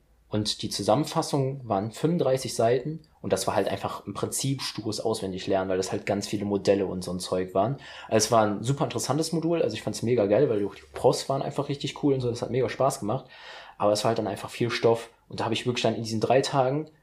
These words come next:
hab ich dann wirklich von morgens bis abends diese fünfunddreißig Seiten, also dann zehn Seiten pro Tag ungefähr, einfach stur auswendig gelernt.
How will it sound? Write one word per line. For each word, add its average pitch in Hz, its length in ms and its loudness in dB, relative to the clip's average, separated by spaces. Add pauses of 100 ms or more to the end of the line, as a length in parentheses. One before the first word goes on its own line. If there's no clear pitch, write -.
(100)
hab - 100 -16
ich 107 60 -8
dann 107 160 0
wirklich 123 120 -4
von 120 140 -2
morgens 135 420 2
bis 117 140 -10
abends 123 480 -2
diese 110 220 -6
fünfunddreißig 127 580 -2
Seiten, 117 300 -2
also 95 160 -6
dann 95 120 -6
zehn 113 220 -4
Seiten 110 200 -4
pro - 120 -4
Tag 117 240 -4
ungefähr, 117 300 -6
einfach - 260 -16
stur 131 440 -2
auswendig 90 420 -8
gelernt. 90 360 -8